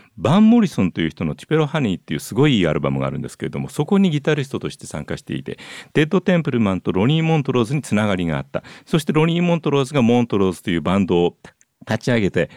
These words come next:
七十三年に「ハードショック」っていうアルバムを出して、それがアメリカのハードロックの起源の一つになるようなすごい作品になったわけですが、えー、そして、まあ、偶然というと、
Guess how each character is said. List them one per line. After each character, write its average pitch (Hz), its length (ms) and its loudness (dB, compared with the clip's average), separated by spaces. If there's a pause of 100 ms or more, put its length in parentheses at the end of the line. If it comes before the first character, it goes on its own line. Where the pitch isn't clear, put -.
七 107 180 2
十 95 140 -6
三 87 240 -4
年 82 180 -4
に 80 60 -6
「ハ 104 160 -4
ー 104 40 -2
ド 110 80 -8
シ - 120 -12
ョ - 20 -6
ッ - 60 -14
ク」 - 80 -20
っ - 40 -20
て - 120 -6
い - 20 -2
う - 20 0
ア 76 40 -2
ル 82 100 -4
バ 78 120 -6
ム 71 100 -8
を 76 80 -8
出 90 100 -4
し - 60 -12
て、 - 100 -12
そ - 140 -4
れ 190 80 0
が 175 160 -2 (260)
ア 107 100 -2
メ 113 120 2
リ 104 80 -4
カ 104 100 -2
の 98 80 -2
ハ 98 160 -2
ー 98 40 -2
ド 104 80 -4
ロ 101 80 -2
ッ - 40 -14
ク 101 120 -12
の 80 100 -8
起 135 140 -10
源 127 200 0
の 85 60 -4
一 - 180 -8
つ - 140 -6
に 104 80 0
な 90 80 0
る 82 100 -4
よ 76 80 -6
う 71 40 -6
な 76 80 -6
す - 160 -12
ご 117 160 2
い 90 100 0
作 - 260 -16
品 78 160 -4
に 76 60 -4
な 82 100 -4
っ - 60 -10
た 73 100 -4
わ 69 60 -4
け 73 100 -14
で 76 100 -10
す - 160 -14
が、 78 160 0 (360)
え 90 360 2
ー、 - 20 -20 (200)
そ - 200 -2
し - 60 -4
て、 170 200 2
ま 156 140 2
あ、 - 20 2
偶 147 180 0
然 151 200 0
と 165 100 -6
い 156 100 -4
う 156 60 -6
と、 180 500 -2